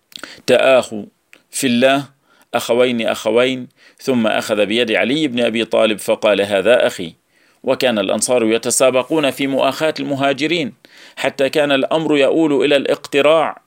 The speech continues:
بل الإيثار، فكان من الأنصار السماحة والإيثار، ومن المهاجرين التعفف وعزة النفس والنبل. روى البخاري أنهم لما قدموا المدينة آخى رسول الله صلى الله عليه وسلم بين عبد الرحمن بن عوف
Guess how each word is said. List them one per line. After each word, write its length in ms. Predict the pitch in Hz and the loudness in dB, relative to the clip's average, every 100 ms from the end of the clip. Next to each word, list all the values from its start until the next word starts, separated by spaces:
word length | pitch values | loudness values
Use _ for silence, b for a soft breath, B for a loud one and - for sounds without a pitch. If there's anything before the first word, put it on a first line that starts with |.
| - | -4
بل 200 | 120 160 | 0 2
الإيثار، 580 | 175 139 165 - 104 - - b b b | 2 0 -2 2 0 0 -8 b b b
فكان 440 | - 120 143 131 117 | -8 -4 0 0 0
من 140 | 120 | 0
الأنصار 540 | 117 95 110 - 120 110 | 0 0 -2 2 2 2
السماحة 720 | 101 - 104 113 120 113 113 | 0 -2 0 0 -2 -2 -6
والإيثار، 920 | 113 101 85 - 95 - 117 117 107 - b b b | -4 -4 -4 -4 -6 0 2 2 0 -10 b b b
ومن 320 | 110 127 120 | -2 0 0
المهاجرين 960 | 101 101 98 101 101 101 101 107 98 95 - | -2 -4 -2 -2 0 0 0 0 -2 -6 -6
التعفف 880 | 110 - 107 90 110 - 104 - - _ | -6 -2 -2 -2 -4 -6 -8 -8 -18 _
وعزة 440 | - 92 110 92 95 | -4 -2 -2 -2 -4
النفس 380 | 95 95 107 - | -4 -4 -2 0
والنبل. 480 | 127 139 127 82 82 - _ b b b b | 2 2 2 0 -6 -16 _ b b b b
روى 180 | 120 120 | 4 4
البخاري 600 | 110 110 120 117 147 143 - _ b b b - | 4 0 0 0 0 -6 -12 _ b b b -4
أنهم 420 | 123 135 143 139 | -2 0 0 0
لما 260 | 131 131 127 | 0 0 0
قدموا 400 | 151 156 139 127 | 0 0 0 -2
المدينة 600 | 120 113 147 135 131 131 _ B B B - | -2 0 -2 0 -4 -6 _ B B B -2
آخى 300 | 131 127 127 | 0 2 2
رسول 340 | 127 127 156 | 0 0 -4
الله 360 | 135 143 143 131 | -4 -2 -2 -2
صلى 280 | 123 117 110 | -4 -2 -2
الله 360 | 110 131 123 | 0 0 0
عليه 420 | 113 117 131 113 117 | -2 -2 -4 -4 -2
وسلم 680 | 113 - 127 120 117 127 110 | -2 0 -2 0 -2 0 0
بين 260 | 120 113 | -2 -2
عبد 220 | 107 107 | -4 -2
الرحمن 360 | 110 107 131 143 | -2 -2 -2 -4
بن 200 | 123 104 | -4 -4
عوف 400 | 107 139 147 - | -2 -2 -2 -8